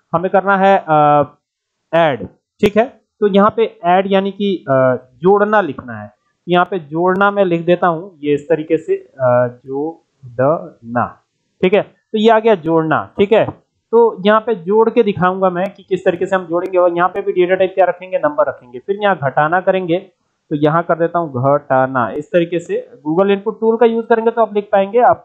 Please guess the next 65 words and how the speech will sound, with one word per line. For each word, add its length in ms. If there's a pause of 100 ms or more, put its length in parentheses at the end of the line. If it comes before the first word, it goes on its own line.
इसे 260
Google 320
से 120
download 380
कर 100
सकते 240
हैं, 80
free 200
of 160
cost 220
download 320
हो 100
जाएगा 320 (460)
और 120
यहाँ 240
पर 140
आपको 240
मिल 140
जाएगा 240
ये। 160
तो 140
देखिए 240
मैं 220
इस 140
तरीके 260
से 140
यूज़ 280
कर 140
रहा 100
हूँ। 100
यहाँ 100
पे 120
हिंदी 280
पे 140
टिक 220
कर 120
दीजिएगा, 340
click 300
कर 80
दीजिएगा, 380
तो 540
ये 120
आ 100
जाएगा। 280
और 100
यहाँ 180
पर 160
भी 100
आपको 200
क्या 160
रखना 240
है, 100
Number 300
ही 120
रखना 300
है, 80
ठीक 220
है। 180 (280)
और 100
फिर 200
यहाँ 260
पर 140
आएंगे 280
तो 140
फिर 180